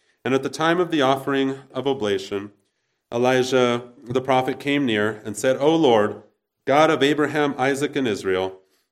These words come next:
let it be known this day that you are God in Israel, and that I am your servant,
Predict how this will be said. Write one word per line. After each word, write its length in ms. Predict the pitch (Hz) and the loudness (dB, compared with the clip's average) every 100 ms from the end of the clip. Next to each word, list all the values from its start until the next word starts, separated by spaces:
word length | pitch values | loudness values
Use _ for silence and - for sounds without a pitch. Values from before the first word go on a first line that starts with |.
| _ _ _ _ _ - | _ _ _ _ _ -8
let 240 | 117 143 | 0 0
it 80 | 139 | 2
be 100 | 131 | 2
known 280 | 135 165 170 | 6 4 4
this 200 | 165 165 | 2 2
day 300 | 131 117 110 | 2 2 2
that 140 | 117 | -2
you 160 | 120 120 | 0 2
are 80 | 110 | 4
God 300 | 113 123 123 | 4 4 2
in 80 | |
Israel, 520 | 113 98 92 90 90 - | 0 -2 -4 -4 -6 -10
and 140 | 104 | -6
that 80 | 104 | -2
I 140 | 107 117 | 0 0
am 140 | 117 | 0
your 100 | 113 | -2
servant, 440 | 113 101 87 90 | -2 -4 -4 -8